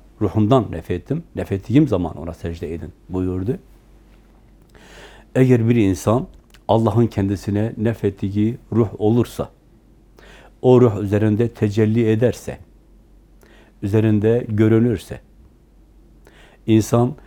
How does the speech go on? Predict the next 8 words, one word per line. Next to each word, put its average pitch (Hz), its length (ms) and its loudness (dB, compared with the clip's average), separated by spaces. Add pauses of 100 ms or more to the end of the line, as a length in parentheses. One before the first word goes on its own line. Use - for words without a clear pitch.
(240)
kendi 117 320 4
hakikatine 104 720 0
erip, 107 380 -2 (720)
hakikati 113 600 -2
olursa 120 580 0 (200)
secdeye 98 580 -2
layıktır. 85 500 -6 (340)
Yoksa 117 520 0